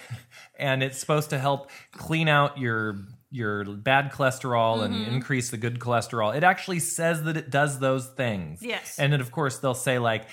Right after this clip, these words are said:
Speaker 1: "And, you know, it causes, uh, glaucoma, diarrhea, anal bleeding,
Speaker 2: Yeah, so if you
Speaker 1: uh,
Speaker 2: like that
Speaker 1: sleepless, sleeplessness,
Speaker 2: But you'll
Speaker 1: tooth,
Speaker 2: be
Speaker 1: tooth,
Speaker 2: alive.
Speaker 1: tooth loss." <laughs> Yes, and your vagina to smell.
Speaker 2: Yes. <laughs>
Speaker 1: Um,
Speaker 2: Woohoo.
Speaker 1: you know,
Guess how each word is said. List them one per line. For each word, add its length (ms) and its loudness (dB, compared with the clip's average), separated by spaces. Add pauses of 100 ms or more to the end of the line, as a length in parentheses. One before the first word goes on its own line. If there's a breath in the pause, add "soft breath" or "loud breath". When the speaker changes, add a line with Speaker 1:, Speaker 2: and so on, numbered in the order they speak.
(180 loud breath)
Speaker 1:
"And, 260 0
you 60 2
know, 160 4
it 100 -2
causes, 540 0
uh, 180 2
glaucoma, 640 0
diarrhea, 680 -2
anal 280 -2
bleeding, 460 -2
Speaker 2:
Yeah, 60 -2
so 140 -10
if 80 -10
you 100 -4
Speaker 1:
uh, 40 -2
Speaker 2:
like 240 2
that 160 4
Speaker 1:
sleepless, 540 2
sleeplessness, 920 0
Speaker 2:
But 140 -4
you'll 140 4
Speaker 1:
tooth, 60 -4
Speaker 2:
be 120 2
Speaker 1:
tooth, 100 8
Speaker 2:
alive. 460 6
Speaker 1:
tooth 260 4
loss." 520 6
<laughs> 40 -14 (840 loud breath)
Yes, 280 2
and 180 0
your 80 0
vagina 440 0
to 120 -6
smell. 320 -2
Speaker 2:
Yes. 240 -2
<laughs> 260 0
Speaker 1:
Um, 240 6
Speaker 2:
Woohoo. 380 2
Speaker 1:
you 140 6
know, 220 4